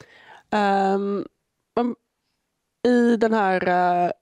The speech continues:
A B C D-artikeln från Läkartidningen så säger man att en måttlig hyperkalemi är fem komma fem till, eh, sex komma fem millimol. Och om de då har, eh, E K G-förändringar, då behöver vi behandla.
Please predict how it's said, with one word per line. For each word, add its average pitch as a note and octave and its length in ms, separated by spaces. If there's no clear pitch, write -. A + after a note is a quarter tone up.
A F#3+ 80
B F#3 120
C F#3 140
D-artikeln F#3+ 1200
från F#3+ 240
Läkartidningen F#3 480
så A#3 100
säger G#3 180
man G#3 180
att - 380
en G#3 160
måttlig G#3+ 380
hyperkalemi G3+ 600
är D#3 220
fem E3 240
komma E3 200
fem D#3 300
till, D#3 460
eh, D3+ 240
sex - 460
komma E3 220
fem A#3+ 520
millimol. G#3+ 460
Och F#3 360
om A3+ 220
de A3+ 200
då G#3+ 180
har, D#3 640
eh, D#3+ 380
E F3 100
K F3 120
G-förändringar, E3 580
då A#3 140
behöver F#3 340
vi D3+ 200
behandla. - 380